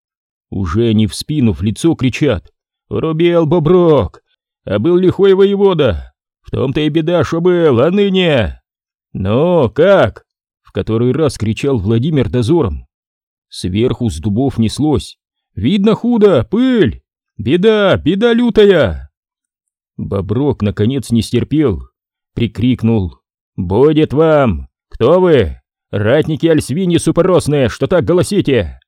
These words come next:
«Как не голосить, Дмитрий Михайлович? Глядеть инда страшно! Ведь прорвут они, прорвут полк левой руки!» Владимир уже не говорил, кричал. «Прорвут!» — соглашался Боброк.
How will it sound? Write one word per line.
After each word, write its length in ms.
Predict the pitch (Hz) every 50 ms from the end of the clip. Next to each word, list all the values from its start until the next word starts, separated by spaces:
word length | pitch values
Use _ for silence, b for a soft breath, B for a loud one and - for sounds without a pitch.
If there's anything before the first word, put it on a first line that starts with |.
| _ _ _ _ _ _ _ _ _ _ _ _ _ _ _ _ _
«Как 300 | - 95 110 147 151 -
не 80 | 175 170
голосить, 480 | 147 170 175 156 120 - 208 208 160
Дмитрий 320 | - 180 202 - - 196 202
Михайлович? 640 | 196 - - 214 202 185 170 139 104 76 - - - _ _ _ _ _
Глядеть 460 | - 98 147 170 180 233 233 - 214
инда 140 | 226 208 208
страшно! 720 | - - 226 233 226 190 - - 151 123 82 67 62 - _ _ _ _ _ _ _ _ _ -
Ведь 280 | - 98 113 123 -
прорвут 480 | - 123 135 135 - 127 156 170 147 147
они, 360 | 147 147 143 123 90 73 67 - _ _ _ _ _ _
прорвут 540 | - 98 107 117 127 127 117 139 175 165 -
полк 300 | - 180 185 147 - -
левой 240 | 180 190 175 180 180
руки!» 560 | 175 160 - 208 208 170 120 80 - - - _ _ _ _ _ _ _ _ _ _ _ _ -
Владимир 600 | - - 92 95 98 101 98 107 135 135 131 123
уже 220 | 117 95 92 135
не 100 | 127 127
говорил, 460 | 101 110 117 113 120 139 160 147 107 -
кричал. 640 | - 110 110 95 - - 143 147 131 101 73 62 - _ _ _ _ _ _ _ _ _ _ _ -
«Прорвут!» — 1000 | - - 98 101 117 147 180 185 170 175 170 170 165 165 165 156 135 - - - _ _ _ _
соглашался 720 | - - - 98 92 110 117 117 - - 143 117 - - 107
Боброк. 540 | 98 117 120 131 160 151 107 90 _ _